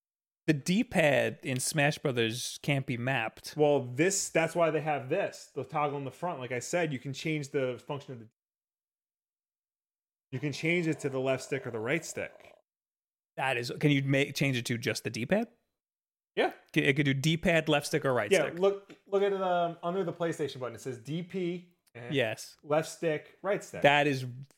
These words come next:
Speaker 1: freaking
Speaker 2: Yeah.
Speaker 1: awesome. That is really cool. All right, I like this a lot. I,
Speaker 2: Yeah.
Speaker 1: I like this a lot more now.
Speaker 2: Yeah, this is a cool thing. Now, uh, f-, oh, you have Mortal Kombat X. You could
Speaker 1: I wanna play Smash Brothers.
Speaker 2: Eh, well,
Speaker 1: Will.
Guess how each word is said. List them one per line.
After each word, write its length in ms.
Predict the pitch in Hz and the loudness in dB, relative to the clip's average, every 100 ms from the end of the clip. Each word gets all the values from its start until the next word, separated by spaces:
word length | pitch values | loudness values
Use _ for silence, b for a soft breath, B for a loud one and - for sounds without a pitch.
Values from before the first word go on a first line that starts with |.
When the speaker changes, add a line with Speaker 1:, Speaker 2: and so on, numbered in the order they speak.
| _ | _
Speaker 1:
freaking 200 | 160 135 | -4 -2
Speaker 2:
Yeah. 60 | 127 | 0
Speaker 1:
awesome. 580 | 123 120 120 - 110 151 _ _ _ _ _ _ _ _ _ _ _ _ - | 4 4 4 -2 -6 -10 _ _ _ _ _ _ _ _ _ _ _ _ 2
That 180 | 139 139 | 4 4
is 120 | 131 | 2
really 240 | 123 110 | 0 -2
cool. 300 | 110 123 208 - _ _ _ _ _ _ _ - | -4 -10 -12 -16 _ _ _ _ _ _ _ -4
All 80 | 123 | 0
right, 120 | 107 | 2
I 40 | |
like 200 | 110 113 | 4 2
this 120 | - 113 | 0 -6
a 40 | |
lot. 280 | 107 104 - | -6 -8 -6
I, 120 | 143 | -4
Speaker 2:
Yeah. 60 | 123 | -2
Speaker 1:
I 100 | 120 | 2
like 180 | 123 127 | 4 4
this 120 | 131 | 2
a 60 | 147 | 2
lot 140 | 127 | 4
more 140 | 131 120 | 4 2
now. 220 | 113 110 - - - | 2 -2 -6 -20 -8
Speaker 2:
Yeah, 240 | 131 107 90 - | -2 -2 -4 -8
this 160 | 143 151 | -6 -4
is 100 | 151 | -4
a 40 | |
cool 240 | 135 143 127 | -2 0 -2
thing. 180 | 123 123 | -4 -2
Now, 240 | 139 156 | 2 2
uh, 320 | 160 160 156 151 | 2 2 4 4
f-, 60 | 151 | 0
oh, 160 | - 226 | -2 -2
you 100 | 190 | -2
have 120 | 208 190 | -6 -8
Mortal 200 | 202 190 202 | -10 -14 -12
Kombat 160 | 143 | -8
X. 220 | 165 - - | -8 -10 -18
You 60 | |
could 80 | 127 _ _ _ _ _ _ _ _ _ _ _ _ _ _ _ _ _ _ _ _ - | -20 _ _ _ _ _ _ _ _ _ _ _ _ _ _ _ _ _ _ _ _ 6
Speaker 1:
I 60 | |
wanna 140 | 247 302 | 6 8
play 140 | 349 | 4
Smash 400 | 240 233 285 302 | 4 4 6 6
Brothers. 720 | 277 277 233 180 131 - - - | 4 4 6 6 4 0 -4 -6
Speaker 2:
Eh, 20 | |
well, 380 | 214 277 277 269 | -2 0 2 4
Speaker 1:
Will. 580 | 269 202 214 226 226 - | 6 8 8 6 4 0